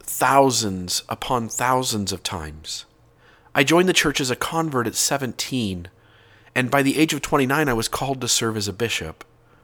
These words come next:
I've read the New Testament all the way through multiple times. I've read the Old Testament all the way through multiple times. I understand the scriptures. I have read and thought about the teachings on those pages so deeply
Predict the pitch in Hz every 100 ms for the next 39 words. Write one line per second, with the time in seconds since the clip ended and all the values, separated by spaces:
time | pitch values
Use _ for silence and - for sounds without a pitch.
0 | _ _ _ - 135 139 165 160 156 135
1 | - 185 - 175 151 139 131 127 117 110
2 | - 151 151 139 117 110 107 104 - 147
3 | 139 113 117 127 117 120 131 143 - 123
4 | - 110 95 87 _ 107 123 131 117 -
5 | 131 127 104 101 117 - 113 - 120 113
6 | 80 76 - _ _ _ _ _ _ -
7 | 143 143 151 175 156 - - 139 139 104
8 | 87 - - - - - 120 - 156 -
9 | 98 78 76 - - - _ _ _ _
10 | _ _ 123 127 113 107 123 160 170 165
11 | 190 - 101 98 - - 131 151 147 123
12 | - - - 160 - 135 127 120 110 104
13 | - 165 160 131 104 - - 185 196 156
14 | 165 165 98 76